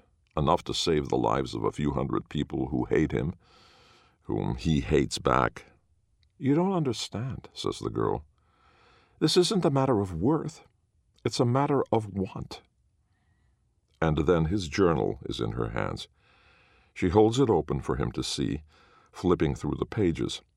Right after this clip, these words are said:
At the top of each page sits a date, and below it,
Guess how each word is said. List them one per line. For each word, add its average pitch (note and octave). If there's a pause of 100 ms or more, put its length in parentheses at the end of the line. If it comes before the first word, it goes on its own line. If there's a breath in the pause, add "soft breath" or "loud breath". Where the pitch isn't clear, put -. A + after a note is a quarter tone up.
(640)
At -
the G2
top G#2
of F#2+
each F#2+
page C#2 (100)
sits -
a F2+
date, B1+ (720)
and C#2
below D#2+
it, E2